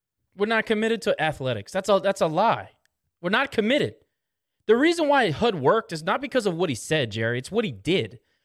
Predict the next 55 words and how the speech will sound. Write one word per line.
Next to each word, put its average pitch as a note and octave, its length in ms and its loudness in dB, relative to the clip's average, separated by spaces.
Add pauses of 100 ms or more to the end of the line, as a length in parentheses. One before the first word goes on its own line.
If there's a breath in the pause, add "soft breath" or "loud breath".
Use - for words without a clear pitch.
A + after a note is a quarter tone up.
(160)
People D4 280 0
gave A3 380 0
to A3 180 -2
his, E3+ 300 -2
his C#3+ 480 -4
actions. C3+ 600 -6 (380)
Yeah, C4+ 220 2
he A3+ 100 4
talked C#4 300 0
a - 20 -2
lot, D#3 300 0
and F#3+ 80 -4
that's A#3 160 -2
fine, C#4 260 0
and A3 100 -2
that A3 120 -2
helped A#3 240 -4
some B3+ 180 -2
people, F#3 420 -8 (440 soft breath)
but A#3 140 2
he A3+ 180 0
did G3+ 360 -2
things. G#2 460 -8 (160)
He A#3+ 160 0
went B3 320 2
and G3 160 -2
got F3 240 0
you E3+ 100 -2
involved. C3 340 0
He A3 120 0
went A3+ 220 -4
to B3+ 100 -8
your G#3 140 0
business. B2+ 400 0
He G3+ 120 0
went A3 280 -2
and F#3 100 -8
talked E3+ 240 -2
to D#3 60 -6
your C#3 100 -2
family. A2+ 420 -6 (220 soft breath)
He G#3+ 140 0
talked B3 300 0
to C4 40 -4
you A3+ 160 -2
in, F3+ 200 0
in C#3+ 420 -4
the D3 100 0
restaurants C#3+ 560 -6
and B2+ 100 -10
whatnot. C3 360 -4
He D3+ 80 -6
wasn't G3 340 -4
bigger F3 360 0
or A#2 80 -4